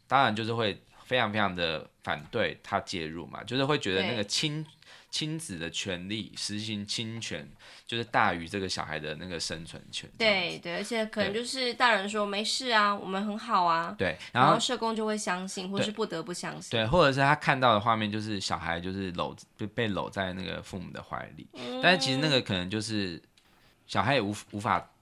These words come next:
Speaker 1: 无法说真话，然后他就也逃不了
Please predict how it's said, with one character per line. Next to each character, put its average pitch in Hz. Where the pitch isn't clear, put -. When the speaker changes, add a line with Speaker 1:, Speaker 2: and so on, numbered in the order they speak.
Speaker 1:
无 107
法 104
说 90
真 87
话， 90
然 92
后 92
他 92
就 98
也 90
逃 76
不 82
了 -